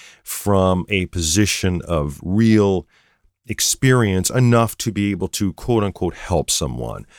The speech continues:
I can say what I did at this particular time,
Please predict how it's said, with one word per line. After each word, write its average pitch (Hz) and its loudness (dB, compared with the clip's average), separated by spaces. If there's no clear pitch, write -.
I 101 -6
can 92 -2
say 107 2
what 107 2
I 104 2
did 110 0
at 92 -6
this 107 -2
particular 87 -6
time, 120 0